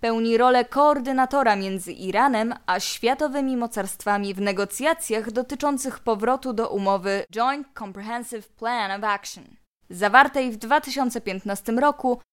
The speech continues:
pod auspicjami Unii Europejskiej.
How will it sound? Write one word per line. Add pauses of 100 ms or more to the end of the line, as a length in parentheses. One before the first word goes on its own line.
(120)
pod
auspicjami
Unii
Europejskiej.